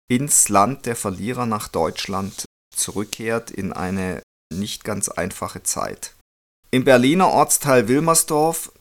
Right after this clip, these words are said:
mietet sie unter dem Namen Käthe Schmidt eine Wohnung in der Berliner Straße zehn. Bis neunzehnhundertzweiunddreißig soll sie da mit ihrer Tochter wohnen. In der pulsierenden Metropole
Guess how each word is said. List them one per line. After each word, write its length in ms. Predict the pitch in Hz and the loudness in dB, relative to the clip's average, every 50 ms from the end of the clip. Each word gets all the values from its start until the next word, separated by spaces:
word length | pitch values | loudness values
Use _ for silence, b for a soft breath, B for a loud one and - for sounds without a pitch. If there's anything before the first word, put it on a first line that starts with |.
| _ | _
mietet 440 | - 127 127 135 143 - 160 143 - | -6 -2 -2 -2 -2 -4 -4 -2 -2
sie 100 | - 127 | -2 0
unter 200 | 110 123 120 120 | -2 -2 -4 -4
dem 220 | 113 117 113 110 | -2 0 0 2
Namen 520 | 98 92 92 95 104 120 147 170 175 190 - | 2 2 4 4 2 2 0 -2 -6 -8 -8
Käthe 320 | - 147 127 127 - - | -4 -4 -4 -4 -4 -4
Schmidt 380 | 101 - - 98 127 - - - | -4 -2 -2 -2 -2 -2 -4 -4
eine 300 | - 113 113 107 87 87 | -4 -2 -2 -2 -4 -2
Wohnung 400 | 92 95 101 131 151 170 165 - | -2 -2 -2 -2 -4 -6 -6 -8
in 160 | - 120 120 | -6 -6 -4
der 100 | 113 110 | -4 -4
Berliner 480 | - - 104 98 101 104 110 113 110 107 | -2 -4 -4 -4 -4 -4 -4 -4 -4 -6
Straße 580 | - - - - 80 67 67 - - - - | -6 -8 -4 -2 -2 0 0 0 -2 -4 -4
zehn. 380 | - - - 90 80 - - - - - _ _ _ _ _ _ _ _ _ _ _ _ | -4 -4 -4 -4 -4 -8 -10 -14 -18 -20 _ _ _ _ _ _ _ _ _ _ _ _
Bis 180 | - 160 165 - | 2 2 4 4
neunzehnhundertzweiunddreißig 1500 | 196 180 175 170 165 170 160 160 156 143 143 - - - 117 113 117 151 170 - - 104 104 110 127 - - 160 143 | 6 6 4 4 4 2 0 0 2 2 0 0 0 2 4 4 6 4 4 2 2 4 4 4 4 4 0 0 -2
soll 240 | - - 117 110 101 | -2 0 0 0 0
sie 100 | - - | 0 -2
da 180 | - 92 95 101 | 0 0 0 0
mit 180 | 123 139 - | 0 -2 -6
ihrer 220 | 117 110 107 104 - | -8 -8 -8 -8 -6
Tochter 440 | - 98 104 - - - 127 110 101 | -4 -4 -4 -4 -4 -6 -6 -6 -4
wohnen. 340 | 90 78 67 - - - - _ _ _ _ _ _ _ _ _ _ _ _ _ _ - | -4 -6 -6 -6 -8 -12 -14 _ _ _ _ _ _ _ _ _ _ _ _ _ _ -4
In 100 | 123 123 | 0 2
der 120 | 135 139 | 4 4
pulsierenden 760 | 135 - 160 156 147 - - 143 151 185 175 185 190 185 175 | 4 4 4 4 6 6 4 4 4 2 2 2 0 0 0
Metropole 800 | 160 156 156 - 156 147 127 - 127 127 139 160 165 175 185 190 | 2 0 2 2 -2 -2 0 0 0 2 2 2 2 0 -2 -4